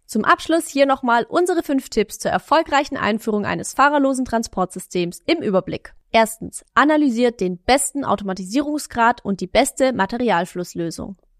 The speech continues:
Zweitens, wählt das richtige F T S für eure Bedürfnisse. Drittens,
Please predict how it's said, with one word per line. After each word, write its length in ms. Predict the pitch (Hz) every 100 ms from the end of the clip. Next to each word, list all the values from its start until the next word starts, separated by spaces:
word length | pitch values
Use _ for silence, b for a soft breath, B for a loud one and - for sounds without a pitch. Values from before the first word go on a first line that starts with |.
| _ _ _ _ _ _
Zweitens, 680 | - - 254 233 165 - - _ _
wählt 320 | 208 247 254
das 200 | 190 -
richtige 400 | 240 - 320 320
F 200 | 214 -
T 120 | 254
S 260 | - 226 -
für 340 | - 165 -
eure 320 | 196 226 226
Bedürfnisse. 720 | 214 202 180 - - - - 208 _ _ _ _ _ _ _ _
Drittens, 540 | 202 208 349 403 -